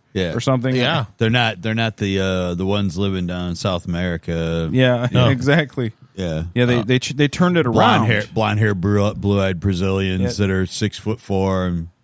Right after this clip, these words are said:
Speaker 2: <laughs>
Speaker 1: muscular.
Speaker 2: Yeah.
Speaker 1: Yeah.
Speaker 3: Cousin Ted's had a few comments the last little while.
Speaker 1: Yeah.
Speaker 3: Um, every so often I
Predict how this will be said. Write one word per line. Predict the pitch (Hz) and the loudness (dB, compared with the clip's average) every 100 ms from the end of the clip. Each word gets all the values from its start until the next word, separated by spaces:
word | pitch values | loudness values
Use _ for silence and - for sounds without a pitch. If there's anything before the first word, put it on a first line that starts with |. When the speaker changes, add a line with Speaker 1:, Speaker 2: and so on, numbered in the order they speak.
| _ | _
Speaker 2:
<laughs> | - 143 127 | -20 -10 -4
Speaker 1:
muscular. | 104 110 - - 95 95 | 0 2 0 -2 -2 0
Speaker 2:
Yeah. | 92 98 127 | 2 4 4
Speaker 1:
Yeah. | 95 92 | 2 0
Speaker 3:
Cousin | 151 143 131 | 2 2 2
Ted's | 131 127 | 2 2
had | 117 104 | 2 0
a | |
few | - 107 | 0 -2
comments | 110 98 92 | 0 -2 -2
the | - | -4
last | 85 87 87 | -6 -6 -4
little | 85 | -4
while. | 87 85 | -4 -2
Speaker 1:
Yeah. | 90 110 90 69 71 - | 0 0 0 -6 -14 -6
Speaker 3:
Um, | 104 101 98 95 _ _ | -2 0 -2 -6 _ _
every | 123 139 | 0 2
so | 135 131 | 2 2
often | 123 120 117 113 | 2 2 0 0
I | 107 | 0